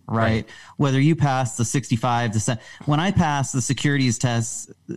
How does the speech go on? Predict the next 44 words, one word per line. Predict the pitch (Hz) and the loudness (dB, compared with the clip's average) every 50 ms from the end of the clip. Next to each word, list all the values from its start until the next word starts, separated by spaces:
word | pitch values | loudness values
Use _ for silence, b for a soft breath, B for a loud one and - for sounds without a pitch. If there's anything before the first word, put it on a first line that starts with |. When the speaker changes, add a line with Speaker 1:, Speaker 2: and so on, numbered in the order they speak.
| - _ _ - 151 - - - | -14 _ _ -6 -6 -6 -4 -4
Speaker 1:
I | 120 135 147 | -2 -2 -2
suddenly | - - 165 160 143 135 135 131 | 0 0 0 2 4 4 4 4
didn't | 123 123 127 117 117 117 120 | 4 4 4 4 4 6 6
know | 117 120 120 123 117 | 4 6 4 4 4
more | 113 113 117 113 110 | 4 4 4 4 4
than | 104 110 104 | 2 2 2
I | 104 104 | 2 2
did | 95 110 104 - | 2 0 0 -2
before | - - - - - 117 113 113 | -6 -8 -6 -4 -2 -2 0 0
that, | 98 113 101 87 101 104 | -2 -4 -4 -4 -2 -2
right? | 120 113 117 127 - B B B B B B | 0 0 0 -2 -4 B B B B B B
So | - 170 160 | -2 0 2
what's | 156 147 - - | 2 0 2 0
interesting | 233 220 - 175 - - 143 131 | 0 2 2 0 2 2 2 4
here | 127 135 131 | 4 4 2
is | 123 123 113 120 | 2 2 2 0
we're | 127 | 0
putting | 120 - - - 165 156 147 | 2 4 2 2 4 2 2
all | 139 131 120 | 2 2 2
this | 123 113 - | 0 -2 -2
stock | - - - 123 120 120 123 120 - | -4 -4 0 2 2 2 2 0 0
in | 123 113 113 113 | 2 4 4 4
things | 107 - 131 127 127 120 110 | 2 2 0 0 0 0 0
like | 117 110 110 - | 0 -2 0 0
the | 117 | -2
Series | 117 - 123 110 - | 0 0 0 0 0
sixty-five. | - 113 - 117 110 - 135 131 123 120 117 B B B B B B - | 0 0 0 0 0 2 0 0 0 0 -2 B B B B B B 0
The, | 139 143 156 156 147 - - | 2 4 4 4 2 2 0
uh, | 151 147 135 - - - | 0 0 0 -2 -4 -2
uh, | 131 143 139 135 127 127 131 - - _ _ _ _ _ 123 - - | 0 2 2 2 0 -4 -6 -10 -12 _ _ _ _ _ -12 -8 -2
health | - 147 160 170 - - | 0 2 2 2 2 2
and | 143 123 | 2 4
life | 123 127 135 135 - - | 4 2 2 0 0 0
insurance | 127 117 - 123 110 110 107 - - | -2 0 0 0 2 2 2 2 0
license | 117 117 113 113 - 117 117 113 113 117 120 - - B B B B - | 0 2 2 2 2 4 6 6 6 6 4 0 -8 B B B B 2
takes | 139 139 131 - - | 2 2 2 0 0
about | 127 110 120 117 113 | 0 0 0 0 0
the | 120 123 | 0 -2
same | 117 - 131 127 123 113 | -2 0 2 2 4 4
time | 123 120 117 117 117 110 | 4 4 4 2 2 2
from | - 120 110 | 2 2 2
a | 110 | 2
study | - - - 123 117 113 113 | 0 0 -2 0 2 2 2
perspective | - - 113 110 - - 113 107 - - 113 110 104 | 2 0 -2 -2 0 -2 -2 0 0 0 0 0 0